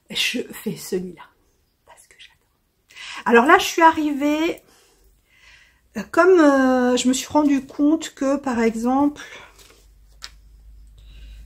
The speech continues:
je vais vous montrer, par exemple, cette couleur-là. C'est pas facile, hein. Voilà, cette couleur-là, par exemple, j'en ai beaucoup. Vous voyez, ça, c'est une grosse bobine, donc, que je vais faire beaucoup plus de rayures.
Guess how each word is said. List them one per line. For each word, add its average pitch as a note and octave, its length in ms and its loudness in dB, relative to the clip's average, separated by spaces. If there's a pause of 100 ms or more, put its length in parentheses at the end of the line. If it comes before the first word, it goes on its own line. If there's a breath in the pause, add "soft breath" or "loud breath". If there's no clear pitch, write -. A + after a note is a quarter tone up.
je - 120 -18
vais G#3+ 80 -12
vous A3+ 80 -8
montrer, B3+ 1040 -8
par A#3 180 -12
exemple, B3+ 400 -2
cette - 380 -8
couleur-là. A#3 760 -6 (640)
C'est - 120 -20
pas A3+ 80 -12
facile, A3 500 -10
hein. G#3 160 -12 (1300 loud breath)
Voilà, G3+ 220 -6
cette - 260 -2
couleur-là, A#3+ 720 4
par G#3+ 180 0
exemple, A3 400 0
j'en G#3+ 180 2
ai A#3+ 80 4
beaucoup. A3 380 -2
Vous - 680 -20
voyez, G3 220 2
ça, G#3+ 200 2
c'est A3 100 -2
une G3 80 2
grosse A3 300 0
bobine, G#3+ 420 4
donc, G3 220 0
que A#3 100 2
je G#3 120 0
vais G3+ 80 4
faire G3 200 0
beaucoup G#3 300 -2
plus G#3 240 0
de A3 80 2
rayures. G#3+ 480 2